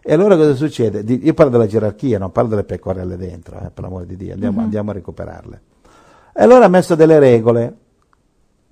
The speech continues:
Speaker 1: Qual è la regola? Matteo diciotto venti, eh,
Speaker 2: Ah,
Speaker 1: regola
Speaker 2: sì,
Speaker 1: numero
Speaker 2: sì, sì.
Speaker 1: uno, qual è?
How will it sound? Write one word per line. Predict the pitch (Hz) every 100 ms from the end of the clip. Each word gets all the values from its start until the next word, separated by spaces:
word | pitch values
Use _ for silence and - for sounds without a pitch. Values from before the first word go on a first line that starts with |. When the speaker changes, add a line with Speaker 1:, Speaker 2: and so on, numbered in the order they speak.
| -
Speaker 1:
Qual | 139
è | 135
la | 110
regola? | 98 92 87 95 87 95 -
Matteo | 107 104 131
diciotto | 117 110 - 113 110 107 98 92 92
venti, | 104 98 87 - - - -
eh, |
Speaker 2:
Ah, | 107 -
Speaker 1:
regola | 101 110 110 107
Speaker 2:
sì, | 104
Speaker 1:
numero | 101 98 92
Speaker 2:
sì, | 87
sì. |
Speaker 1:
uno, | 92 87
qual | - 90
è? | 90